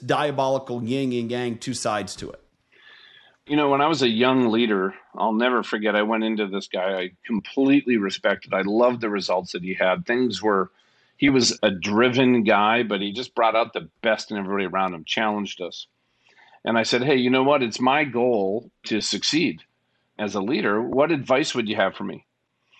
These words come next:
Speaker 2: And you know what he told me? He said, "You know what? Every single day, go find somebody that you can serve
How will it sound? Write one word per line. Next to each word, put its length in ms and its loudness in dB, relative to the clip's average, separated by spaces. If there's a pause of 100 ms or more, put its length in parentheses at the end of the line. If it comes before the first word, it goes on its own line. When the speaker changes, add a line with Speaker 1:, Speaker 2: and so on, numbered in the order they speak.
(260)
Speaker 2:
And 120 2
you 80 4
know 100 4
what 100 2
he 60 -2
told 260 2
me? 160 0
He 120 -2
said, 320 0
"You 100 0
know 160 0
what? 260 0
Every 360 0
single 420 0
day, 360 0
go 300 -2
find 480 -2
somebody 600 0
that 200 -4
you 160 -2
can 160 -2
serve 480 2